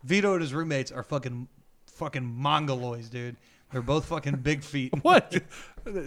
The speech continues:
Speaker 2: Jeff has
Speaker 1: That, that
Speaker 2: perfect
Speaker 1: matters. Your guys' size
Speaker 2: Oh, yeah,
Speaker 1: matters
Speaker 2: yeah,
Speaker 1: for
Speaker 2: I
Speaker 1: the
Speaker 2: guess.
Speaker 1: fact.
Speaker 2: I forgot. I forgot. Well, anyway, Burton was texting him explaining that he's doing a,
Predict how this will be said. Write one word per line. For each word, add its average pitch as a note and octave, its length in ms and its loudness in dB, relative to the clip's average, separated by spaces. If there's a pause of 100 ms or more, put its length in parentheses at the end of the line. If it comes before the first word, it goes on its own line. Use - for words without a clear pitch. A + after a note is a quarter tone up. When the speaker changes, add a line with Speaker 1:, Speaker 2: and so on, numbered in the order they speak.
(160)
Speaker 2:
Jeff G3 240 2
has D3 100 2
Speaker 1:
That, G#3+ 140 8
that - 0 -
Speaker 2:
perfect D3 240 6
Speaker 1:
matters. A#3 420 4
Your E3+ 100 -4
guys' E3+ 380 0
size D3 420 0
Speaker 2:
Oh, A3 140 12
yeah, G3+ 140 12
Speaker 1:
matters E3+ 80 8
Speaker 2:
yeah, D#3 100 8
Speaker 1:
for D3 60 6
Speaker 2:
I - 20 8
Speaker 1:
the D3+ 80 4
Speaker 2:
guess. D3 180 8
Speaker 1:
fact. - 40 4
Speaker 2:
I C#3 100 4
forgot. C3 240 6
I A#2 60 6
forgot. A2 340 -2 (320)
Well, D#3+ 80 -2
anyway, F3 380 4 (800)
Burton F3+ 300 8
was D#3 140 2
texting D3+ 400 -2
him C#3 160 2
explaining C#3 880 2 (520)
that C3+ 140 6
he's D3 260 0
doing C#3 420 0
a, A#2 100 -4